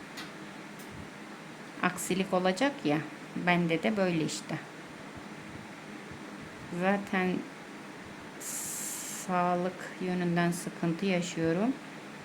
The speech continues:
Bir de bana böyle sıkıntılar yaşatıyor. Bakın, üçüncüyü yaptım.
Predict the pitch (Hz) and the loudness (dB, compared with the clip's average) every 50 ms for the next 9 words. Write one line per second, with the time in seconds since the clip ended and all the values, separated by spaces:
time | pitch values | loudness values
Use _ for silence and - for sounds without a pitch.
0 | - - - - - - 196 190 180 175 175 185 190 190 190 185 190 196 190 - | -12 -12 -10 -6 -2 2 2 4 4 4 4 4 4 4 4 4 4 2 0 -2
1 | 202 - - 180 175 170 - 170 170 180 180 175 170 160 160 151 - - 160 165 | -4 -2 0 0 0 0 0 0 2 2 2 4 2 2 0 0 0 -2 -2 -4
2 | - - - 156 156 151 - - - - - - - - - - - - - - | -4 -2 0 0 0 0 -2 -8 -10 -10 -10 -10 -10 -8 -6 -6 -6 -6 -6 -10
3 | - - - - - - - 202 196 - 196 175 - - 185 202 202 196 - - | -10 -10 -10 -10 -2 2 2 4 4 6 4 4 6 6 6 6 6 8 8 10
4 | 202 190 190 175 185 190 196 202 202 202 202 190 190 185 - - - 196 196 202 | 10 10 10 10 8 8 10 10 10 12 12 10 10 8 6 4 6 8 8 8